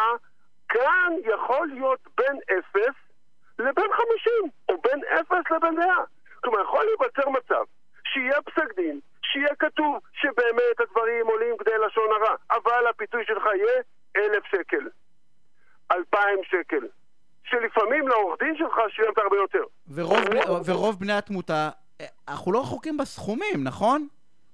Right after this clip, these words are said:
Speaker 2: אני עוד פעם, אני לא מדבר על החריגים וכל
Speaker 1: לא.
Speaker 2: דבר לגופו של עניין, אבל, אבל,
Speaker 1: נכון.
Speaker 2: אה,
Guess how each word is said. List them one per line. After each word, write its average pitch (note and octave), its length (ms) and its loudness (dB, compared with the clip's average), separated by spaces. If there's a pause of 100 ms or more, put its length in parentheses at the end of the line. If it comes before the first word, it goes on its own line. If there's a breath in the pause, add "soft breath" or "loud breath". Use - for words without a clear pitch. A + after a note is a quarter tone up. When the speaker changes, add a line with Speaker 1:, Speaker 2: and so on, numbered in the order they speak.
(400)
Speaker 2:
אני F#3 160 -2
עוד B3+ 160 2
פעם, A#3 180 0
אני F#3+ 140 -4
לא A#3 100 0
מדבר C4 280 0
על A3 60 4
החריגים F#3 520 -6
וכל F#3+ 140 -4
Speaker 1:
לא. G#3+ 120 0
Speaker 2:
דבר G#3+ 160 0
לגופו G3+ 340 -4
של G3+ 140 -10
עניין, E3+ 280 0
אבל, D#3 220 -2
אבל, E3+ 160 0
Speaker 1:
נכון. G4+ 200 4 (160)
Speaker 2:
אה, E4 60 -4